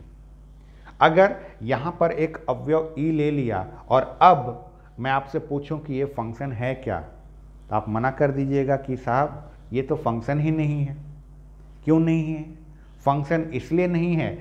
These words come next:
क्योंकि फर्स्ट वाले सेट में एक एलिमेंट ई है जो कि किसी के साथ नहीं जुड़ा है। फंक्शन का जो डेफिनेशन था, डेफिनेशन में साफ साफ बताया गया है कि फर्स्ट वाले एलिमेंट में, फर्स्ट वाले सेट में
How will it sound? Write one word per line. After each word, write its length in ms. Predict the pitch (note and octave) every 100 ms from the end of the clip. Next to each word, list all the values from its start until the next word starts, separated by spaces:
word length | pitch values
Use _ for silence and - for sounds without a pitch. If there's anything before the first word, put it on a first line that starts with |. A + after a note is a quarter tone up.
| - - -
क्योंकि 260 | D3+ D3+
फर्स्ट 420 | F#3 - C3+ D#3+ F3+
वाले 260 | F3 F3
सेट 320 | E3+ F3 F3
में 500 | F#3 C#3 A2+ - - -
एक 220 | D3+ D#3
एलिमेंट 540 | C#3 C#3+ C#3+ D3+ D#3 D3+ -
ई 140 | F3+
है 360 | D#3+ C#3+ G#2+ G2+ - -
जो 180 | A2 D#3
कि 140 | D#3 E3+ -
किसी 280 | D3+ C#3+ F3+
के 160 | F3+
साथ 400 | F3 E3 E3 E3+
नहीं 580 | D#3+ C3+ A#2+ A#2 A#2+ C#3+
जुड़ा 340 | A2+ A2+ F#2+ F2
है। 180 | E2 E2 - - - - - - - - - - - -
फंक्शन 440 | A#2+ B2+ B2 C#3+
का 140 | C#3+
जो 140 | C#3+ C3+
डेफिनेशन 600 | G#2 G#2 A#2+ B2+ D3+ D#3
था, 500 | D3 A2+ A2 - - G#2+
डेफिनेशन 520 | A2 A2+ B2+ B2 C#3
में 140 | C3+
साफ 400 | C3 - A#2 C#3
साफ 140 | C#3+ C3+
बताया 380 | B2+ B2+ B2
गया 260 | B2+ B2+ B2+
है 160 | B2 C3
कि 160 | C3+
फर्स्ट 440 | C3 - B2+ C3+ D3+
वाले 300 | C3+ B2+ C3
एलिमेंट 540 | - A#2 A#2 A#2+ A#2
में, 380 | B2 C#3 D3 - - - -
फर्स्ट 240 | C#3+ D3 D#3
वाले 220 | C#3+ D3
सेट 340 | D3 D3 D3
में 240 | D#3 G#2+